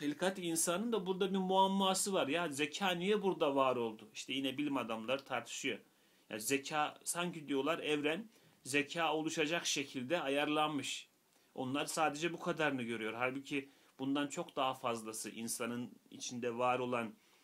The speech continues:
e, insanın parçalarını oluşturan her türlü latife, duygu, e, istidat, kabiliyet vesaire aslında evrenin hepsine bakan yanları var.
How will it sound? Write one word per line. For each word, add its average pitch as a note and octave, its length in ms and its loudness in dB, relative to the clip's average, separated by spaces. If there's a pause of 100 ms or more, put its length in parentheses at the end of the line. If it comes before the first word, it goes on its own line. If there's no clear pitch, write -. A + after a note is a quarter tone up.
(260)
e, A2 260 -4
insanın A#2+ 540 -2
parçalarını B2 640 -4
oluşturan A#2+ 500 -6
her E3 320 -2
türlü A#2+ 260 -6
latife, A2 640 -4
duygu, A2+ 640 -4 (360)
e, G2+ 260 0
istidat, A2+ 640 -6
kabiliyet A#2 640 -2
vesaire B2+ 680 -2 (340)
aslında C3+ 320 -2
evrenin C3+ 360 2
hepsine C#3+ 440 0
bakan A#2+ 260 -4
yanları A2 500 -4
var. G3 180 0